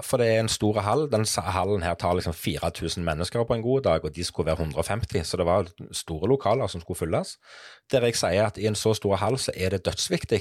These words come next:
at, eh, at publikum sitter så nærme som mulig scenen, at, eh, at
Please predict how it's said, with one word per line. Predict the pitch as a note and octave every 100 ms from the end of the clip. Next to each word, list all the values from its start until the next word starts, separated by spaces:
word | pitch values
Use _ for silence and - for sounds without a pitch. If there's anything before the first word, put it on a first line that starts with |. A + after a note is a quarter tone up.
| -
at, | G#2 F#2 -
eh, | G2 G2
at | F#2 - F#2
publikum | - G2+ A#2 G2+
sitter | E2+ F2+ F2+
så | F2+
nærme | F2 D2+ F2
som | F#2+
mulig | E2 D#2+
scenen, | - C3+ A2+ C3 E3 - - - -
at, | F#2 G2
eh, | F2+ F2
at | F2+